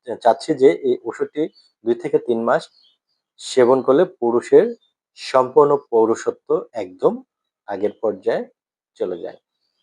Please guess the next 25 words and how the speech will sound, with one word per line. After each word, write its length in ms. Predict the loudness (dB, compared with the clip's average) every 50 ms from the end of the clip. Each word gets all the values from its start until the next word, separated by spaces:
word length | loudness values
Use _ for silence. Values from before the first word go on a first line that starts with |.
| _ _ _ _ _ _ _ _ _ _ _ -4
আজকে 220 | -2 -2 2 4 2
এ 60 | 4 6
পর্যন্তই। 480 | 4 4 6 4 2 4 4 0 0 0 -4 _ _ _ -14
ঘরোয়াভাবে 480 | -8 0 2 4 6 6 6 6 4 4
এটি 140 | 2 2 2
ব্যবহার 340 | 2 2 2 4 2 0 0
নিয়ম 220 | -2 -6 -6 -6 -6
হচ্ছে 240 | -8 -12 -14 -12 -6
মাদার 260 | -6 -4 -4 -4 -6 _
টিংচার 440 | -8 -12 -12 -8 _ 0 0 0 0 -2 _ _ _ _ _ _ _ _ _ _ -6
দশ 180 | -4 -4 -4 -6 _
থেকে 180 | -10 -8 -6 -6
বারো 280 | -2 2 2 2 2 0
ফোঁটা 320 | -4 -8 -14 -10 -6 -6 -6 -8 -10 _ _ _ _ _ _ _ _ -10
তিন 120 | -8 -8 -6 -4
বেলা 240 | -2 2 2 2 2 0 -6 _ _ _ _ _ _
খাবারের 440 | -2 -2 0 2 2 0 0 -2 -4 0
পরে 180 | 0 2 2 2 0 -4 _ _ _ _ _ _ -20
সামান্য 440 | -10 -4 0 0 2 2 2 0 0
পানি 320 | -2 -2 -2 -2 -2 -4 -8
সহ 240 | -8 -10 -12 -10 -10 -10 -12 -12 _ _ _ _ _ _ _ _ _
সেবন 380 | -16 -10 -4 0 0 0 0 -2
করতে 300 | -2 -2 -4 -4 -4 -6 -2
হবে। 220 | -2 0 0 0 -2 -4 _ _ _ _ _ _ _ _ _ _ _ _ _ _ _ _ _ _ 0
কতদিন 400 | 0 2 4 4 4 4 2 2